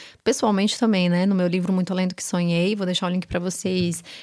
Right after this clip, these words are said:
é, darem uma olhada no site da Amazon e no Submarino, é, vou colocar na caixa de informações desse podcast.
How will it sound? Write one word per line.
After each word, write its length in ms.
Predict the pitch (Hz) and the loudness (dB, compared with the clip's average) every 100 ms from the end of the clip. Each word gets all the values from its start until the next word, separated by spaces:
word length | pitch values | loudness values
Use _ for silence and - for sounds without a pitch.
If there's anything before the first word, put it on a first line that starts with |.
| - | -6
é, 260 | 185 175 175 | 0 2 4
darem 260 | 180 180 | 4 4
uma 80 | 185 | 4
olhada 300 | 185 175 175 | 2 4 2
no 80 | 180 | 0
site 300 | - 175 196 | 0 -2 2
da 160 | 175 170 | 2 4
Amazon 260 | 180 180 | 2 0
e 40 | 175 | 0
no 60 | |
Submarino, 680 | 170 185 175 170 190 220 185 - - - - | -2 0 0 0 2 2 0 -4 -20 -14 -8
é, 140 | 175 | -4
vou 140 | 170 | -4
colocar 260 | 170 180 190 | -4 -2 -2
na 100 | 185 | -2
caixa 280 | - 190 185 | -2 -4 -2
de 60 | |
informações 480 | 185 - 180 - 180 | -4 -2 -2 0 -2
desse 160 | 170 - | -2 -2
podcast. 720 | 165 165 - 202 208 - | -4 -2 0 2 2 -2